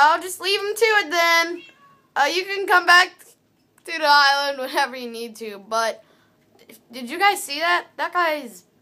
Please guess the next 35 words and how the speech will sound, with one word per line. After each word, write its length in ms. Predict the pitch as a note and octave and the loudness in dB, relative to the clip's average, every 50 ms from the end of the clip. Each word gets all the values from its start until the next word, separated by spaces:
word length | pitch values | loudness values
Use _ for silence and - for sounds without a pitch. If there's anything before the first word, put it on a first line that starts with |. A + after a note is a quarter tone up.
| _ | _
back. 460 | - A3 G#3 F3+ D#3 - - _ _ _ _ _ _ _ _ _ _ _ _ _ _ _ | -6 -4 -4 -4 -6 -10 -16 _ _ _ _ _ _ _ _ _ _ _ _ _ _ _
So, 480 | - - - C4 B3 A#3+ A#3 A3+ - - _ _ _ _ _ _ _ _ _ - | -20 -12 -8 -2 0 0 0 0 -4 -10 _ _ _ _ _ _ _ _ _ -10
I 120 | C#3+ G3+ | -10 -10
think 680 | D3 - _ _ - A3 C4 D4+ F4+ F4+ - _ _ | -10 -16 _ _ -14 -12 -10 -10 -12 -14 -14 _ _
what 120 | - C4 B3 | -10 -8 -8
we're 80 | A3 A3 | -8 -8
gonna 280 | A3 A#3+ C4+ D#4 D4+ | -8 -8 -6 -6 -6
have 220 | C4+ C4+ C4 B3+ - | -8 -8 -10 -10 -12
to 80 | A3+ | -16
do 320 | G3 F#3+ A3 D#4+ G4 G4+ D#4 | -16 -14 -10 -8 -6 -6 -6
is 160 | B3 A#3+ - | -8 -8 -12
we're 80 | C#4+ | -14
gonna 160 | D4+ A4 G#4+ F#4+ | -12 -8 -8 -8
have 180 | E4 - - - | -8 -8 -12 -14
to 140 | - A#3+ | -14 -14
make 280 | A3+ A3+ A#3+ B3+ B3 - | -12 -10 -12 -12 -12 -14
sure 440 | - - - - A#3+ A#3+ A3+ A3 A3 _ _ _ _ _ _ _ _ _ _ _ _ | -20 -20 -14 -10 -8 -8 -8 -8 -12 _ _ _ _ _ _ _ _ _ _ _ _
he 100 | _ D4 | _ -6
doesn't 260 | D4 D#4 B3+ C#4+ C4 | -6 -6 -6 -8 -12
come 140 | - C4 C4 | -12 -6 -4
back 220 | B3 A#3+ A#3 A#3 | -4 -4 -4 -6
here. 520 | - - D#4 D#4+ D4+ C#4 B3+ A3+ A3 A3 G#3+ | -14 -16 -14 -12 -10 -8 -6 -6 -6 -6 -8
So, 720 | G#3+ - - B3 A#3+ A#3+ A#3 A#3 A#3 A#3+ A#3+ A#3 A3+ _ _ | -10 -12 -8 -4 -2 -2 0 0 -2 -2 -4 -6 -8 _ _
um, 260 | - B3 B3 A#3+ A#3+ | -2 -2 -2 -2 -4
for 140 | A#3 A3+ - | -10 -12 -8
the 60 | C#4 | -4
rest 200 | D4+ E4+ G4 F#4+ | -2 -2 -2 -4
of 60 | F#4+ F4+ | -6 -6
the 100 | F4 E4 | -4 -4
episode, 560 | E4 D#4+ - - - - C4 B3 A#3+ A#3 A#3 | -4 -4 -8 -14 -12 -6 -4 -4 -4 -4 -6
let's 220 | B3+ C#4 C#4 - | -8 -8 -8 -10
hang 240 | - E4 E4 E4 D#4+ | -12 -12 -12 -8 -6
out 140 | D#4 D4+ C#4+ | -4 -4 -4
around 360 | C4+ B3+ B3+ B3+ B3 A#3 A3+ | -4 -4 -6 -6 -6 -8 -10
here. 720 | A3 - - - B3+ A#3+ G#3+ F#3+ F#3 F#3 F#3 F#3 F#3+ F#3+ | -16 -20 -18 -16 -14 -14 -12 -12 -14 -14 -14 -16 -18 -20